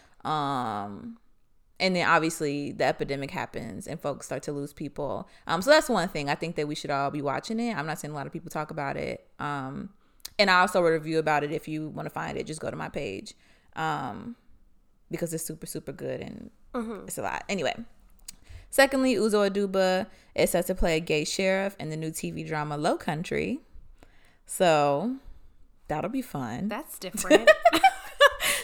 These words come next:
Speaker 2: That,
Speaker 1: That'll be
Speaker 2: that
Speaker 1: fun.
Speaker 2: show is so crazy because I love sci-fi, but
Speaker 1: Mm-hmm.
Speaker 2: for some reason, like, I couldn't get into that show.
Speaker 1: What show?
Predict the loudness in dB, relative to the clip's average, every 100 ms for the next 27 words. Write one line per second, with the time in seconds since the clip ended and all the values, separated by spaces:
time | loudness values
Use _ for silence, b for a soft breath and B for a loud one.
0 | B 6 8 8 6 4 4 4 4 2
1 | 2 0 -2 -4 -6 -4 -4 -2 -4 -6
2 | -6 -8 -8 -8 -6 -6 -6 -8 -10 -12
3 | -8 -8 -8 -10 -14 -20 b -4 -4 -4
4 | -6 -6 -6 -6 -6 -8 -6 -8 -12 _
5 | _ -10 -8 -8 -8 -8 -10 -12 -12 -14
6 | -14 -14 -12 -12 -14 -18 _ b b 0
7 | 0 -4